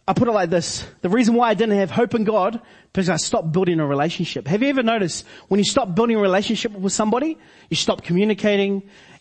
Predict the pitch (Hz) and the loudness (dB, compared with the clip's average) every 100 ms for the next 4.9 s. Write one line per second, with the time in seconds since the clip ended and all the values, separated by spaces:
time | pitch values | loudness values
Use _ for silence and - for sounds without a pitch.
0 | _ 175 185 208 - 185 180 - - - | _ 0 2 0 0 0 0 -10 -20 -20
1 | - - - 277 302 262 233 226 214 - | -20 -20 -2 2 4 2 0 0 0 0
2 | 202 - 311 311 285 254 202 208 - 285 | -2 0 2 4 4 2 0 0 2 2
3 | 202 196 - - 185 226 202 214 196 165 | 2 -2 -6 -2 2 2 2 2 2 0
4 | 170 175 165 175 151 160 - - | -2 -2 0 0 2 0 -2 -8